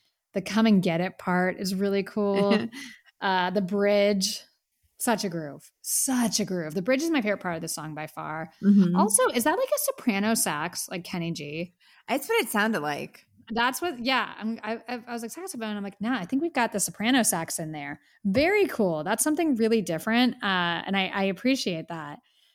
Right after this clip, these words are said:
Speaker 1: I think it's a well-constructed song, and it's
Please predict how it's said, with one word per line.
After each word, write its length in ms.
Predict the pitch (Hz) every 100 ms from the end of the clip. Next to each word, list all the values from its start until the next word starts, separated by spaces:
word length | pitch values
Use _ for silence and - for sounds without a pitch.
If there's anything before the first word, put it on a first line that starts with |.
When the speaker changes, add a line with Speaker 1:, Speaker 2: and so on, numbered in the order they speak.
| _ -
Speaker 1:
I 100 | 208
think 140 | 294
it's 100 | 330
a 60 | 302
well-constructed 680 | 202 208 220 208 190 190
song, 460 | 175 165 180 131 - -
and 500 | 165 156 151 151 147 - _
it's 460 | 202 196 - -